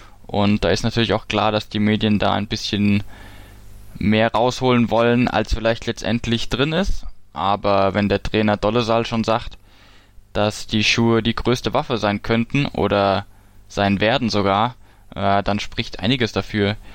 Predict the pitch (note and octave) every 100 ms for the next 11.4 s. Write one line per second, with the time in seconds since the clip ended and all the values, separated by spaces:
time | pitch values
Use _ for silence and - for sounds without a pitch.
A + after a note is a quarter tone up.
0 | - - - G#2 - G#2+ - G#2 G#2+ G#2
1 | G2+ G#2 - A#2 - - A#2+ - G#2 -
2 | F#2+ F#2 - G#2 B2+ C#3 - - - -
3 | - - - - - - - G2+ G#2 G#2
4 | A2+ B2 B2+ A#2+ B2 B2 B2 A2+ A2+ G#2+
5 | - G#2+ D#3 - - - - G#2 G#2 G#2
6 | G#2+ A2 A2 - - F2+ F#2+ - G2+ G#2
7 | G#2+ A#2 B2+ C3 D3 - - - - -
8 | - - - - G2+ G2+ - - - G#2
9 | G#2+ - G#2+ G#2+ - A2+ G#2+ - G2 G2+
10 | G2 G#2 B2+ D#3 - C3+ - D3 - -
11 | C#3+ C#3+ D#3+